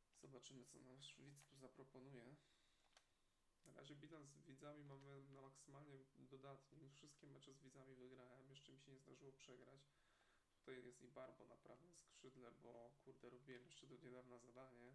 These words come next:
To nie jest do końca mój wyjściowy skład. Jak widzicie, nie ma tu nawet Kyliana Mbappé.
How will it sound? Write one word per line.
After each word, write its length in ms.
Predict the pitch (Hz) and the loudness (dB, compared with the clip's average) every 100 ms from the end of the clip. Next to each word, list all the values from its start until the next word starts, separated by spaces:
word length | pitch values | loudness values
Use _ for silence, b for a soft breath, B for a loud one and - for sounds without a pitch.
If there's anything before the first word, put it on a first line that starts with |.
| 139 | -4
To 60 | 131 | -2
nie 80 | 131 | 0
jest 140 | 127 | 0
do 80 | 127 | 0
końca 280 | 139 139 165 | 0 0 -2
mój 240 | 131 123 | -2 0
wyjściowy 480 | 127 123 - 143 131 | -2 -2 -4 -2 -4
skład. 340 | - 151 131 | -2 0 2
Jak 140 | 127 127 | 2 0
widzicie, 360 | 127 139 139 | -2 0 0
nie 100 | 135 | 2
ma 100 | 135 | 0
tu 120 | 131 | 0
nawet 200 | 127 127 | 0 0
Kyliana 360 | - 135 131 127 131 | 0 2 2 2 2
Mbappé. 480 | 123 - 135 135 | 0 0 0 -2